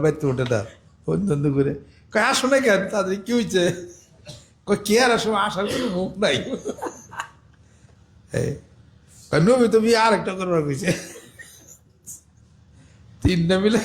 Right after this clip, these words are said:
দাবড়া, কয়, "তিন বউ না খেয়ে মরতাছি, নবী কয়দিন পর একটা করে বিয়ে করো?" কয়।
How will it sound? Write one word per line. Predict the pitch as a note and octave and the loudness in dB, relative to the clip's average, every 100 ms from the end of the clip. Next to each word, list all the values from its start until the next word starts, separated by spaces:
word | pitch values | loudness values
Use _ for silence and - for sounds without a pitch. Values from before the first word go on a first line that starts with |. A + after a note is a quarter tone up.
| - | 0
দাবড়া, | G3 G#3 A3 A3 G#3+ A3+ B3 - _ - - _ | 2 2 4 2 0 -6 -12 -18 _ -20 -20 _
কয়, | D3+ - | -6 -2
"তিন | G#3+ G#3+ | 0 2
বউ | G3+ G#3 | 4 4
না | G#3+ | 4
খেয়ে | F#3 F#3+ | 2 4
মরতাছি, | G#3 G#3 G#3+ F#3 E3 E3 E3 | 4 2 2 0 2 2 2
নবী | F3 | 0
কয়দিন | E3+ E3+ D#3 D3+ | 2 2 0 0
পর | F3 D#3 | 0 0
একটা | C3+ C3+ | -4 -6
করে | C3+ B2+ | -6 -2
বিয়ে | C3 | -2
করো?" | C3 C3+ B2 | -2 -2 -4
কয়। | - | -10